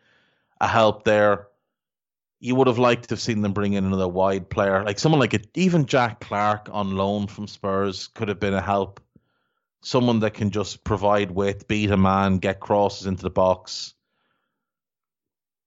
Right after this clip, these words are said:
I, I would have liked another attacking option as well. But to me, West, or Burnley had needs that they needed to fill this summer, and they didn't fill any of them.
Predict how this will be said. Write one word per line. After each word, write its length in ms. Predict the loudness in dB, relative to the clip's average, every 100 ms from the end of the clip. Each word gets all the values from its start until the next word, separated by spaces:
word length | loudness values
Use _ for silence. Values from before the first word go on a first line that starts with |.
| _ _ _ _ _ _ _ _ _ _ _ -16
I, 100 | -10
I 120 | -8
would 160 | -4 -4
have 100 | 0
liked 220 | -2 2
another 260 | 2 4
attacking 560 | 2 0 -2 -2 0 0
option 360 | 0 -4 -2 0
as 100 | 2
well. 260 | 4 2
But 300 | 2 2 2 -8 _ _ _ _ _ _
to 140 | 0 4
me, 420 | 6 6 2 -2 -8 _ _ -14
West, 400 | 0 2 2 -6 _ -4
or 240 | 0 0
Burnley 540 | 0 0 2 4 2 -2
had 460 | 0 0 0 -2
needs 400 | -2 -2 -2 -6
that 80 | -4
they 120 | -2
needed 300 | 0 -2 -4
to 80 | -8
fill 320 | -2 2 2
this 180 | 0 -6
summer, 440 | -4 -4 -2 -6 -2
and 160 | -2
they 60 | 0
didn't 240 | 0 -2
fill 200 | 0 2
any 220 | 2 0
of 140 | -2 -4
them. 160 | -18